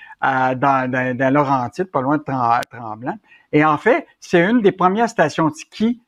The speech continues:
à avoir vu le jour dans Laurentides des années vingt. Et ça, c'est une espèce de centre de villégiature, euh, tu sais, qui, qui vaut, euh, qui était intéressant. Or, aujourd'hui, ce qu'on apprend,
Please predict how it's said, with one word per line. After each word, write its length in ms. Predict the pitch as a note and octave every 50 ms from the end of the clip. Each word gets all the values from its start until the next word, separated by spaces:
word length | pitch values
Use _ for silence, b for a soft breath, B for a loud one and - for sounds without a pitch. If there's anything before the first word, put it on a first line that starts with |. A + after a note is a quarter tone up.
| _ _ -
à 380 | - C#3 C#3 C#3 C3+ C3+ C3+ C#3
avoir 300 | C3+ C#3+ D3+ D3+ C#3+ C3+
vu 120 | C#3 F#3
le 160 | F3+ E3+ D3 C3+
jour 200 | A#2 D3+ F#3+ F#3+
dans 100 | D#3+ C#3+
Laurentides 480 | C3+ C3+ B2+ B2+ B2+ B2 - - F#3+
des 220 | D#3 D3 C3+ B2 C3+
années 240 | C3 B2+ C3 B2+ A#2
vingt. 220 | G#2+ B2+ A2 A#2 - b b b b b b b b -
Et 100 | D3 C3+
ça, 140 | B2+ - C4
c'est 160 | C#4 - G3+
une 120 | E3+ D3+ D3
espèce 320 | C#3 - - B3 C4 G3
de 120 | E3 D#3 C3
centre 300 | - - F#3+ G#3 F#3+ D3+
de 80 | D#3
villégiature, 800 | E3 D3+ C#3+ C3+ B2+ C3+ D3 C3+ B2 - - D#3 E3 F#3 F#3 D#3
euh, 260 | C#3+ B2+ B2 B2 A#2+
tu 80 | A#2 -
sais, 140 | - F3+
qui, 240 | F3+ - C3+ B2+ A2
qui 140 | - - C3
vaut, 260 | A#2 C#3 E3 F#3 F3+
euh, 180 | D#3 C#3 B2+ A#2+
qui 140 | - - C#3
était 140 | - D#3+
intéressant. 400 | D#3+ D#3 - C3 A2 A2+ - - -
Or, 200 | - C3+ D3+ E3
aujourd'hui, 440 | F#3 G3 F3+ G#3+ G3+ D#3 D#3+ A#3 D#4+
ce 80 | C#4 -
qu'on 160 | F#3 E3+ D3+
apprend, 300 | C#3+ - - C3+ E3